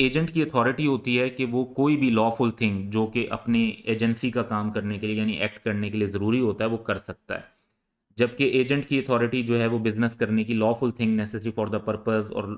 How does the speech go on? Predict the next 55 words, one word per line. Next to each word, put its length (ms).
usually 340
done 180
in 120
the 100
course 240
of 120
conducting 440
such 160
business 380
एग्जिस्ट 380
करेगी। 400
फर्दर 280
ये 160
कि 200
इमरजेंसी 520
सिचुएशन 460
में 220
भी 180
एजेंट 380
की 140
ये 160
अथॉरिटी 460
होती 240
है 60
कि 80
वो 100
तमाम 420
ऐसे 280
एक्ट 120
कर 140
सकता 300
है 60
जिसमें 180
वो 80
प्रिंसिपल 380
को 120
लॉस 320
से 60
प्रोटेक्ट 380
करने 300
के 80
लिए 180
कर 180
रहा 120
हो, 140
को 100
जिस 240
तरह 220
से 60
कोई 220
भी 80
ऑर्डिनरी 360
प्रूडेंस 320
का 100
पर्सन 320